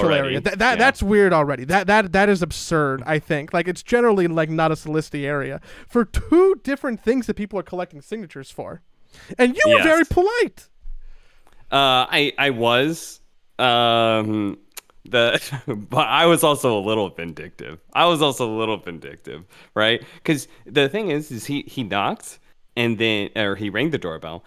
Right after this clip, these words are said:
Speaker 1: and then he knocked, and then I heard him call my, uh, say my name, and I, and I was just like, "All right, this is over the top."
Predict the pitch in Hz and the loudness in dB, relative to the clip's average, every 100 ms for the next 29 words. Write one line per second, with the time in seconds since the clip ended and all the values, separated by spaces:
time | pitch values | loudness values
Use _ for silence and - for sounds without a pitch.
0 | _ 107 107 113 104 104 131 104 87 - | _ -6 -4 -2 -2 0 0 -2 -6 -16
1 | - _ - 123 123 131 120 - 160 214 | -20 _ -6 -4 -2 -2 -4 -4 -4 -4
2 | 165 143 - 170 160 98 78 - 101 95 | -4 -6 -6 -6 -4 -6 -8 -6 -4 -4
3 | 80 - 151 135 95 82 101 78 60 - | -8 -8 -6 -4 -6 -6 -8 -8 -14 -20
4 | _ _ _ _ _ - 127 120 113 101 | _ _ _ _ _ -4 0 2 2 0
5 | 92 82 - 110 110 85 117 110 107 104 | -4 -8 -6 -4 -4 -4 -2 -2 -2 -6
6 | 98 92 78 - 101 90 80 110 127 117 | -8 -10 -10 -8 -4 -4 -4 -6 -6 -8
7 | 87 - - - 110 92 85 - 82 - | -8 -14 -14 -6 -4 -4 -10 -10 -10 -10